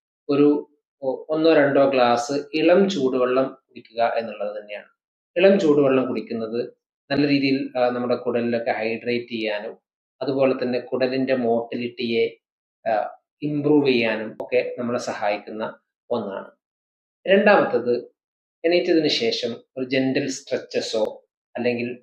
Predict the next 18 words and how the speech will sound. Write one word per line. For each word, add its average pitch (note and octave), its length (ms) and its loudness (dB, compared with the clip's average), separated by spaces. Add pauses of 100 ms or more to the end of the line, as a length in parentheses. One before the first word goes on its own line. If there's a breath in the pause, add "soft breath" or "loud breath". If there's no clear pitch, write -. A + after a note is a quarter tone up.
(140)
ഡീപ് D3 340 2
ബ്രീത്തിങ് B2+ 360 -4
എക്സർസൈസോ - 880 -6
ചെയ്യുക. A2 400 -12 (480)
ഡീപ് D3+ 200 2
ബ്രീത്തിങ് D3+ 300 0
എക്സർസൈസിൽ C3 540 -4
നമ്മൾ B2 220 -6
മുൻപ് A#2+ 240 -4
പറഞ്ഞിട്ടുള്ളത് A#2 520 -2
പോലെ A2 400 -2
ബെല്ലി B2+ 360 -4
ബ്രീത്തിങ് A2+ 380 -14
ആണ്, F#2+ 100 -16 (120)
ഫോർ B2 160 2
സെവൻ A#2 400 -4
എയ്റ്റ് A2+ 280 -12
മെത്തേഡിലുള്ള A2 760 -8